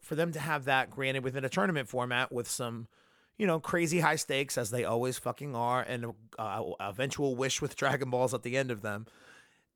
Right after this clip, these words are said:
the Tournament of Power was what gave me a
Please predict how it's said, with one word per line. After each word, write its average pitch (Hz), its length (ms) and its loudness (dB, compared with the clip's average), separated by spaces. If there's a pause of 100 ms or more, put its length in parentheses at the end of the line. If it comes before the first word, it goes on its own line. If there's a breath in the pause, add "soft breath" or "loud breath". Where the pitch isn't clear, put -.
(380)
the 156 80 -14
Tournament 214 380 0
of 190 80 -4
Power 190 340 0
was 151 260 -2 (360)
what 135 260 -4
gave 151 180 0
me 139 200 -4
a 104 60 -6